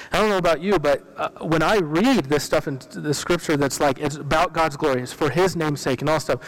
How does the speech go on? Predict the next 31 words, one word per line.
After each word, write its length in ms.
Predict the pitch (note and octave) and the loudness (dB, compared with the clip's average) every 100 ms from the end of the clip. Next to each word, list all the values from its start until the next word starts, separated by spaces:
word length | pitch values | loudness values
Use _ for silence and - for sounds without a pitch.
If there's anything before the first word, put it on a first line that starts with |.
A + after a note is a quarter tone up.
| - - - | -16 -8 -2
you 100 | G3 | 2
can 120 | G3 | 2
say, 320 | - F3+ E3 | 2 2 4
"Hallelujah, 520 | D#3 E3+ E3 E3 D#3+ | 2 2 2 2 2
amen," 340 | D#3 D#3 D#3+ D#3 | 2 0 2 0
as 100 | C#3+ | 0
long 160 | D#3 | 0
as 80 | C#3+ | 0
you 80 | C3+ | 2
want, 300 | C#3 D3 C#3 | 2 0 0
and 100 | D3 | -2
then 100 | C#3+ | 0
you're 120 | C#3 | 2
like, 180 | C3+ B2 | 2 2
at 120 | C3+ | 0
a 40 | |
certain 240 | B2 D#3+ B2+ | 0 -2 -2
point 220 | C#3+ C3+ | -4 -2
you 80 | C3+ | 0
go, 160 | C3+ | 0
"But, 280 | B2 C#3 C#3 - - - - - - _ - | 2 0 0 -6 -20 -20 -20 -20 -20 _ -12
like, 380 | - F3+ D#3+ - - - - | -2 -2 -2 -6 -20 -18 -2
doesn't, 460 | F3+ G3 G3 F#3+ - | 0 2 0 -2 -2
if, 160 | D#3+ - | -4 0
if 200 | E3 E3+ | 0 2
I 160 | F3+ | 2
did 180 | A#3+ D3+ | 2 0
that 200 | C3 B2 | 0 0
in 80 | C#3 | 0
the 80 | C3 | -4
world, 420 | C3 B2 A#2+ B2 | 0 2 2 0